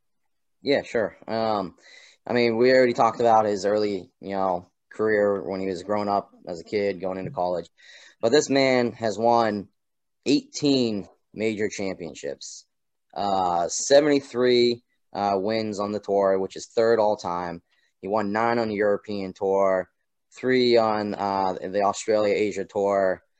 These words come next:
ten P G A Tour champions. Um, he has six Masters titles, um, s-, five P G A Championship titles, four U S Open titles, and three,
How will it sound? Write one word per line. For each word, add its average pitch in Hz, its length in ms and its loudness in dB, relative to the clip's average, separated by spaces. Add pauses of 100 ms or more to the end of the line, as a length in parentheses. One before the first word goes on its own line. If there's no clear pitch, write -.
(500)
ten 139 300 0
P 123 200 -6
G 110 200 -2
A 107 40 -4
Tour 107 280 0
champions. 95 920 -8 (560)
Um, 95 600 -4 (300)
he 123 120 -2
has 104 260 2
six - 440 -6
Masters 104 600 -6
titles, 73 640 -8 (760)
um, 87 560 -6 (400)
s-, - 320 -12 (100)
five 131 420 2
P 127 180 -6
G 117 140 -2
A 113 80 0
Championship 101 640 -6
titles, 85 640 -6 (580)
four 139 560 4
U 120 320 4
S 113 200 2
Open 104 340 0
titles, 82 680 -4 (420)
and 95 340 -6
three, 120 500 -4